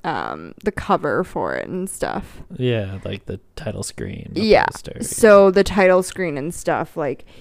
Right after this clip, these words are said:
Speaker 1: even what that looked like, I was like, "Yeah, no, I'm not into, like, that kind of stuff." Like,
Speaker 2: Old-timey shit.
Speaker 1: yeah,
Speaker 2: Yeah.
Speaker 1: I don't mind it for, like,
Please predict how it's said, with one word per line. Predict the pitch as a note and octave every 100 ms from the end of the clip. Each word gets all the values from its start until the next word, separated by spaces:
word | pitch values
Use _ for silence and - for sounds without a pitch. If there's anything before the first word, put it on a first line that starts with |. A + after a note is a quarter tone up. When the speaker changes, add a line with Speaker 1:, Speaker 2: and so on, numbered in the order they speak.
| -
Speaker 1:
even | F#3 F3+ F3
what | E3 -
that | D#3+ C3+
looked | A2 C#3+ -
like, | D3+ C#3
I | D#3+
was | D#3
like, | F3 F3
"Yeah, | G#3 G3+
no, | F#3+ F#3 F3+
I'm | F3+
not | F3 F3
into, | E3+ F3+ F3+ F3
like, | E3 D#3+ - -
that | E3 C3+
kind | E3 C#3+
of |
stuff." | - C#3 D#3 D#3
Like, | D#3+ - - -
Speaker 2:
Old-timey | G#2+ G2+ - G#2 G#2 G2+
shit. | G#2 A2 G#2 A3
Speaker 1:
yeah, | A3 A#3 F#3
Speaker 2:
Yeah. | -
Speaker 1:
I | -
don't | C#4 A4 F4
mind | G4 G4+
it | A#4 B4+ - -
for, | - - C#4+ C#4
like, | C4 B3 A#3 -